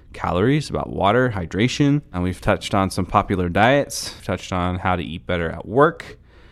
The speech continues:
We've also written other articles.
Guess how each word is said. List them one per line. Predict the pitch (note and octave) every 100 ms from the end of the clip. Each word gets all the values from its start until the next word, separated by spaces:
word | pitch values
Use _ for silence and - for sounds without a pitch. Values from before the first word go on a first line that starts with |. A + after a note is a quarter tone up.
| - -
We've | F#2+
also | F#2+ F#2 G2+
written | F#2+ G#2 A2+ G#2+ G2+
other | - C#3 D3
articles. | F2+ F#2+ - G2+ A#2 C#3 -